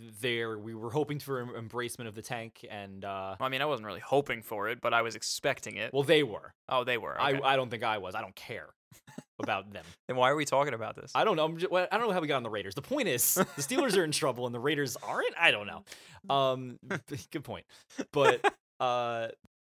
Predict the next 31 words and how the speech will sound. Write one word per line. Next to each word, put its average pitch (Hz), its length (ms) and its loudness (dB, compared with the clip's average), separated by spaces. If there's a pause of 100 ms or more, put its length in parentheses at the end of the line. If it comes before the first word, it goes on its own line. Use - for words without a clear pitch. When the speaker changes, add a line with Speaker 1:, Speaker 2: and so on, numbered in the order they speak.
(120)
Speaker 1:
I'm 117 120 -10
very 151 360 2
concerned 110 580 -6 (140)
for, 107 280 -4
uh, 95 260 -2
for 113 140 -8
what's 107 180 -6
going 104 200 -6
on 104 80 -6
with 101 80 -8
the - 80 -14
Steelers. 101 480 -8 (260)
Speaker 2:
Yeah. 107 200 -8
Speaker 1:
They, 110 260 -2 (100)
they 113 440 -6
started 165 380 0
off 196 140 -2
the - 60 -12
season 156 300 -8
shaky, 107 500 -6 (540)
hit 143 120 2
a, 131 120 2 (200)
hit 139 80 -2
a 131 60 0
stride, 120 680 0 (220)
Speaker 2:
Mm-hmm. 110 160 -8
Speaker 1:
ripped 123 160 -2
off, 131 160 2
like, 117 140 -6
five 120 260 -2
straight, 117 420 -2